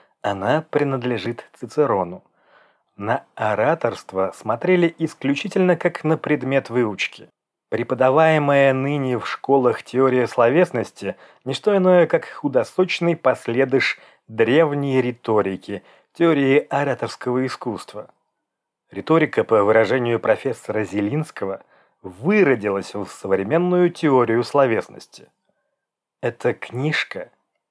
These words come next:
всецело исходит из положения, что ораторами делаются,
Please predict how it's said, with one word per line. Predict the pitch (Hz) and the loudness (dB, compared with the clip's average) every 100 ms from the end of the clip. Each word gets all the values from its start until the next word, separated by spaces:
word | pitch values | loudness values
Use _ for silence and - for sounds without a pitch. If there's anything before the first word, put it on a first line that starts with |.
| _ _ | _ _
всецело | - - 185 - - 147 135 113 113 | -18 -8 -8 -8 0 4 6 4 0
исходит | 123 107 - 170 170 151 - | -4 -10 -4 -2 2 0 -2
из | 127 - | -8 -8
положения, | - 110 107 113 170 147 113 98 - - _ | -2 2 4 6 4 2 0 -2 -6 -20 _
что | - - - - | -8 -6 -4 0
ораторами | 147 147 147 147 147 143 135 131 | 0 2 0 0 -2 -2 -4 -6
делаются, | 101 107 131 131 110 92 - 101 98 | -6 0 2 4 0 -4 -10 -10 -10